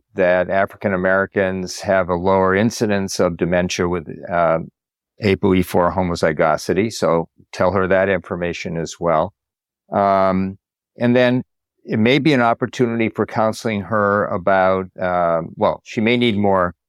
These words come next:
support if she really is anxious and depressed,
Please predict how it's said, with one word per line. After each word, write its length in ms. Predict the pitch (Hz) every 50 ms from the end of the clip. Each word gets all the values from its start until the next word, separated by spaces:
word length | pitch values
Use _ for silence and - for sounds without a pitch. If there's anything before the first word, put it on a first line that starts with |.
| _ _ -
support 500 | - - 110 - 165 160 113 78 - -
if 160 | - 104 120
she 160 | - - 110
really 340 | 98 104 117 110 107 104 104
is 160 | 104 104 92
anxious 440 | 107 101 98 92 - - 98 85 -
and 160 | 98 85 82
depressed, 540 | 76 78 - - 104 85 76 71 - - _